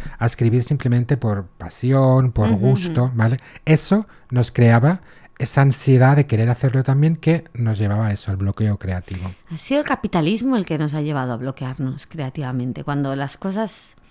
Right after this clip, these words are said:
Speaker 2: ¿sabes? Los antiguos griegos y, y, y los creadores de la an-, de la antigüedad,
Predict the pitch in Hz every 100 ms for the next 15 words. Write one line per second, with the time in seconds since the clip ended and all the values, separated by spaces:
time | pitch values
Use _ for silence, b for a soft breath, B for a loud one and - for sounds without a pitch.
0 | B B B _ - 240 226 175 151 190
1 | 247 165 160 147 156 170 156 151 143 156
2 | 151 190 - 185 165 170 151 - 156 139
3 | 147 165 160 147 147 - - 175 165 156
4 | 170 156 135 156